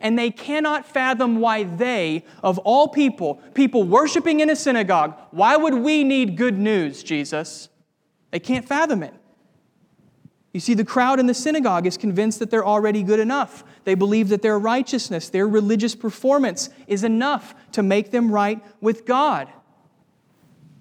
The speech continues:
And that self-righteousness, friends, keep them from, keeps them from hearing the good news. It keeps them from hearing the good news. Do you see the danger?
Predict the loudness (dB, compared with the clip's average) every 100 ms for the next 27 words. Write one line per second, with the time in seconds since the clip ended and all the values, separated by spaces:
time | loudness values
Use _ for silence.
0 | _ _ _ _ -4 -2 -2 -2 -2 -2
1 | -2 -2 -2 -8 -8 -10 -8 -6 -6 -8
2 | -6 -6 -4 -8 -8 -8 -12 -12 -10 -6
3 | -6 -6 -8 -8 -8 -8 -8 -8 -6 -6
4 | -6 -8 -10 -12 -20 -20 _ _ _ _
5 | _ _ _ _ _ -20 -18 -4 -4 -2
6 | -6 -6 -6 -4 -2 -2 -4 -4 -2 -2
7 | -4 -6 -10 -4 -4 -4 -4 -4 -4 -4